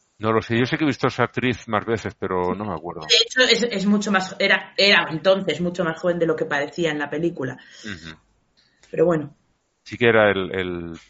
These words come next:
Speaker 1: el padre era Héctor Alterio, ¿no? Es, es Héctor, ¿verdad? Sí, el padre es Héctor.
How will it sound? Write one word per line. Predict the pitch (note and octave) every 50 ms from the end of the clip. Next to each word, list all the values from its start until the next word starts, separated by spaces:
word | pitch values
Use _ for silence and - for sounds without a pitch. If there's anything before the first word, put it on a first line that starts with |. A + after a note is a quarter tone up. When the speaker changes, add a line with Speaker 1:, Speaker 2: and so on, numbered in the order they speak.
| _ _ -
Speaker 1:
el | - - - E2 -
padre | - - A#2 B2 A#2+ B2 A#2+
era | G#2+ A2 G#2+ G#2 G2+ G2 F#2+ F#2 F2+ F2+ F2 E2+ F2 - -
Héctor | A2 - - A#2 G2+
Alterio, | F#2+ F#2+ - - B2+ B2 B2+ B2+ C#3 F3+ - _ _ _ _ _ _ _ _ _ _ _ _ _ _ _ _ _ _ _ _ _ _ _ _ _ _ _ _ _ _ _ _ _ _ _ _ _ _ _ _ _
¿no? | G2+ B2 E3 - -
Es, | - F2+ F2 _ -
es | G2 -
Héctor, | G#2+ G#2 _ - - - D2
¿verdad? | G2+ A#2+ F#2
Sí, | D#2+ F2+
el | F2+ E2
padre | - F#2+ G#2+ - F#2+
es | F#2
Héctor. | - A#3+ - - -